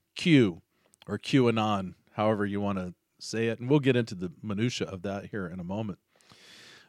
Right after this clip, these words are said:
But, uh, hopefully this isn't the one. I, I, I think they've backed off a little bit. I think if you're just explaining Q, as long as, as long as you're not, you know, acting as an interpreter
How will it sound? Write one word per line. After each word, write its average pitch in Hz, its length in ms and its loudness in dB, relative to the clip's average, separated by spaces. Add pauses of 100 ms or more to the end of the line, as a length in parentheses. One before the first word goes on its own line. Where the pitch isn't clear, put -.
But, 110 460 4
uh, 107 180 4
hopefully 214 380 6
this 190 220 8
isn't 180 240 4
the 151 100 6
one. 131 480 4 (120)
I, 123 260 0
I, - 60 -4 (260)
I 127 100 -2
think 190 320 0
they've 170 200 4
backed 127 340 4
off 123 220 6
a 139 60 0
little 135 240 4
bit. 131 260 8
I 123 80 8
think 135 200 -2
if 123 120 0
you're 120 120 2
just 120 240 0
explaining 151 1040 -2 (560)
Q, 170 640 6 (420)
as 117 160 -2
long 139 220 6
as, 127 80 -2
as 117 100 -6
long 147 180 4
as 147 80 2
you're 147 120 4
not, 139 240 6 (500)
you 120 120 -6
know, 107 180 -8
acting 139 400 4
as 120 180 2
an 113 100 -2
interpreter 156 800 4